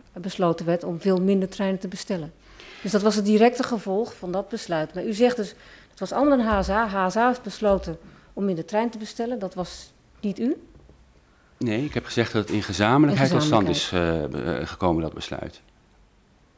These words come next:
Speaker 1: Oké, dus als ik het, eh, nu voor mezelf probeer samen te vatten. Eh, eh, het, de vertraging van materieelbestelling is gebruikt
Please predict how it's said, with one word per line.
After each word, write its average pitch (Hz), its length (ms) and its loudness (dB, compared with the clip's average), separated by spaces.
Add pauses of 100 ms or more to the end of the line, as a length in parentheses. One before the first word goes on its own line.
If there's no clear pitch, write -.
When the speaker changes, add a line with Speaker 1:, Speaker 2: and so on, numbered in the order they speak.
(640)
Speaker 1:
Oké, 165 220 -2
dus 156 160 -6
als 190 160 0
ik 190 100 -6
het, - 320 -6
eh, 175 240 -6
nu 185 240 0
voor 175 200 -6
mezelf 185 360 2
probeer 160 280 -4
samen 254 340 4
te 254 120 0
vatten. 240 320 2 (720)
Eh, 175 280 0
eh, - 80 0 (800)
het, - 180 -18 (120)
de 180 60 -8
vertraging 240 680 2
van 190 160 -4
materieelbestelling 185 640 -2
is 180 120 -6
gebruikt 208 540 0